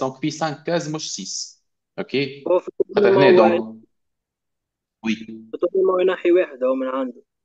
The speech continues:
Speaker 2: معناها احنا لازمنا نزيدوا واحد، معناها في التقييم.
Speaker 1: هو شو، شنو يرد به؟ هاو كيفاش تعمل انت لهنا؟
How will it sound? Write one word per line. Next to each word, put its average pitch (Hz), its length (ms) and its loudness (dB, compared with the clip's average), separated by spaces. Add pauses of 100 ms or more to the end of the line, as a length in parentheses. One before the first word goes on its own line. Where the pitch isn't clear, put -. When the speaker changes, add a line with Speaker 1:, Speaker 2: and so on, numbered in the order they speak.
(400)
Speaker 2:
معناها 147 200 -4
احنا 156 120 -6
لازمنا 151 320 -2
نزيدوا 147 400 -2
واحد، - 280 -6
معناها 123 320 -14
في - 140 -20
التقييم. 135 240 -2
Speaker 1:
هو 156 140 2
شو، 147 220 -2
شنو 123 220 0
يرد 107 320 2
به؟ 101 360 -2 (120)
هاو 120 140 2
كيفاش - 220 -6
تعمل 80 240 -4
انت 80 160 -16
لهنا؟ 82 340 -14